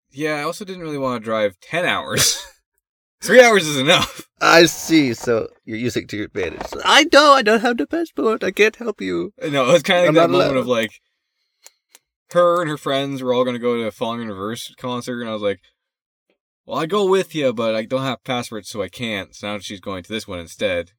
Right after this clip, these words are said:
Speaker 1: 'cause she guess she knows these ones bit more or something. Likes it just as much as Falling in Reverse.
Speaker 2: Yeah.
Speaker 1: I was like, "Okay. <laughs> Well, fuck. <laughs> It's in Toronto. I can actually legally, not legally, I can technically make that drive and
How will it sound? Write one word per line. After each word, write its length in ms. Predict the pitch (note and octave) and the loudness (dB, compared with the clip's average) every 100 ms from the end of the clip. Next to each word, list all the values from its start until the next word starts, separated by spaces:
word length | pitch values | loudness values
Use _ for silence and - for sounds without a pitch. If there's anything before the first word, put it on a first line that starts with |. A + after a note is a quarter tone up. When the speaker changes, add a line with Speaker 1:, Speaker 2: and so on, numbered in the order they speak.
| - | -18
Speaker 1:
'cause 120 | F2+ | -16
she 120 | - | -10
guess 120 | F#2+ | -10
she 100 | - | -10
knows 180 | F#2+ F#2 | -10 -12
these 120 | F#2 | -14
ones 160 | F#2 F2 | -16 -14
bit 220 | - - | -12 -12
more 540 | F#2+ F#2+ F#2+ G#2+ A2+ G#2+ | -14 -12 -8 -6 -6 -8
or 80 | |
something. 500 | G#2+ A2+ A#2 A#2+ B2+ C3 | -12 -12 -12 -12 -16 -16
Likes 220 | - G#2 G#2 | -6 -6 -6
it 60 | |
just 160 | F#2+ G2 | -12 -12
as 60 | G2+ | -12
much 160 | G2+ | -12
as 80 | A2+ | -12
Falling 240 | - A2 A2 | -10 -10 -10
in 60 | |
Reverse. 480 | G#2 A2+ B2+ - - _ _ | -10 -10 -12 -16 -20 _ _
Speaker 2:
Yeah. 180 | G#2 - _ _ | -14 -14 _ _
Speaker 1:
I 80 | A2 | -8
was 80 | G#2+ | -4
like, 120 | G#2 - _ _ _ _ _ _ _ _ _ _ _ | -4 -6 _ _ _ _ _ _ _ _ _ _ _
"Okay. 240 | C3+ C3+ - - | 0 0 0 -10
<laughs> 140 | - _ _ _ _ _ _ _ _ | -16 _ _ _ _ _ _ _ _
Well, 200 | A2 A2 | -8 -4
fuck. 260 | - D#3 - | 0 2 4
<laughs> 120 | G3+ - C#3 C3 | 4 4 2 2
It's 140 | - | 2
in 80 | D#3+ | 2
Toronto. 480 | D#3 D#3+ C#3+ A#2 B2 - _ | 2 2 2 0 -2 -6 _
I 140 | D3+ D3+ | -6 -2
can 100 | C#3 | 0
actually 220 | C3 C3+ | 0 -2
legally, 500 | B2 B2+ B2 A#2+ A2+ | -4 -2 -2 -4 -6
not 160 | G#2+ G2+ - | -6 -8 -10
legally, 160 | F2 G2 | -12 -12
I 40 | |
can 180 | G#2 F#2 _ _ | -12 -18 _ _
technically 420 | - D#3 C3 A2+ | -6 -4 -4 -8
make 180 | G2+ G#2+ | -4 -4
that 160 | G#2+ F#2 | -4 -6
drive 320 | G#2+ F#2 F#2 | -4 -4 -6
and 180 | F2+ F2 | -10 -20